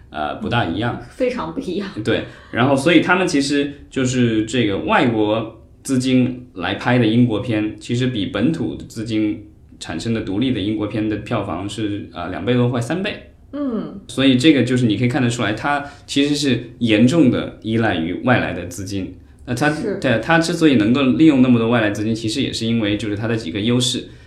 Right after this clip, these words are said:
Speaker 1: 一个是说它是英语国家，然后其实美国人去那儿投资拍电影的话，没有太大的语言，语言障碍。
Speaker 2: 对。
Speaker 1: 另外它有那么多年的这个所谓的制作的一个传统，它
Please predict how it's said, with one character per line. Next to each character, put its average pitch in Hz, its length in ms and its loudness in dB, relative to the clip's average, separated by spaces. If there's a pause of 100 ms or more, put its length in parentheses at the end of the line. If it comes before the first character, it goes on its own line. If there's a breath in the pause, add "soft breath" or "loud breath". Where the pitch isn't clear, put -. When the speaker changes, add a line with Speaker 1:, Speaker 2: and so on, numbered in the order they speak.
(120)
Speaker 1:
一 127 120 2
个 156 100 8
是 147 180 2
说 120 340 2
它 117 180 -4
是 110 200 -2
英 123 280 4
语 98 120 2
国 95 160 -6
家， 95 360 -4
然 87 160 -6
后 98 80 -6
其 110 180 -6
实 123 120 0
美 92 180 0
国 98 100 -4
人 110 80 -2
去 120 140 -4
那 117 80 0
儿 107 80 -2
投 95 140 -6
资 110 120 -6
拍 113 140 -4
电 113 160 -2
影 85 120 -4
的 78 80 -10
话， 95 180 -6
没 95 160 -4
有 113 100 -2
太 117 120 -6
大 123 100 -2
的 110 80 -2
语 - 120 -8
言， - 200 -8
语 127 140 -4
言 123 120 -6
障 170 160 -6
碍。 - 180 -10 (380 loud breath)
Speaker 2:
对。 127 100 -2
Speaker 1:
另 143 80 4
外 139 100 4
它 147 280 2
有 104 180 2
那 127 120 2
么 127 100 4
多 123 160 2
年 107 260 2
的 107 220 -2
这 101 160 -6
个 92 100 -8
所 85 180 -10
谓 101 100 -6
的 101 360 -8 (100)
制 139 140 0
作 135 140 0
的 104 120 -2
一 104 40 0
个 120 80 -2
传 127 220 -4
统， 117 160 -4
它 127 440 -2